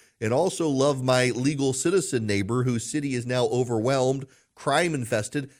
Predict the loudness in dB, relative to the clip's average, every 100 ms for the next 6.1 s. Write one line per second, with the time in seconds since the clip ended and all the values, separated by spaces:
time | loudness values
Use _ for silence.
0 | -4 -2 0 0 0 -2 0 -2 -2 -2
1 | -2 0 0 2 0 0 0 -4 -2 -2
2 | 0 0 -2 -2 -4 -2 -2 -2 -2 -2
3 | 0 -2 -2 -6 -2 -2 0 0 0 0
4 | 0 0 -2 -4 -16 -20 _ _ -2 0
5 | 2 0 -2 -2 -2 -2 -2 -2 0 0
6 | -2